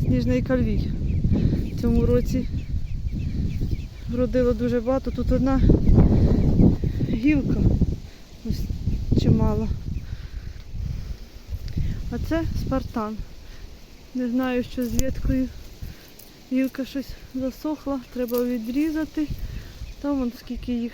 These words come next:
начіплялось, дуже багато. Тут він не дуже великий. Там рядом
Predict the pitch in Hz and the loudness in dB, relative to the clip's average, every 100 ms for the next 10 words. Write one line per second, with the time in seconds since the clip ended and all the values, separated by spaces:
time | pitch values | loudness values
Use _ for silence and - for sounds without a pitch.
0 | - 247 - 240 254 269 254 214 233 233 | -6 -6 -6 -6 -4 -2 -2 -4 -6 -6
1 | 214 233 226 262 - 240 - - - - | -6 -6 -4 -6 -8 -10 -8 -8 -8 -8
2 | - - - - - - - - - - | -14 -16 -16 -18 -20 -20 -20 -20 -20 -20
3 | - - - - - - - - - - | -20 -20 -20 -20 -20 -20 -20 -20 -20 -16
4 | - 254 - - - - - 254 233 220 | -10 -10 -10 -20 -18 -18 -12 -8 -6 -6
5 | 233 359 392 370 359 349 339 - 320 - | -4 -4 -2 0 0 0 -2 -2 -6 -8
6 | - - - - - - - - - - | -18 -20 -20 -20 -20 -20 -20 -18 -16 -14
7 | - - - - - 247 233 240 247 226 | -10 -8 -8 -6 -4 -2 0 0 0 -2
8 | 233 | -4